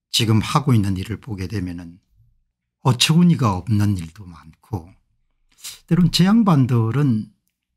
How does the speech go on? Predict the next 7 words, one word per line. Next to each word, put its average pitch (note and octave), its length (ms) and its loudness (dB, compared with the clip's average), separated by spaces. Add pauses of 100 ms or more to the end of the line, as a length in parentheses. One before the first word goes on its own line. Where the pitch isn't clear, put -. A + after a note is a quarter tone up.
(300)
세상에서 E3+ 960 2
지금 C#3 460 -4 (760)
일어나고 B2+ 400 2
있는 G2+ 200 -2
아우성들을 A#2 840 0
전혀 A#2+ 520 -2 (140)
그냥 A#2 460 -4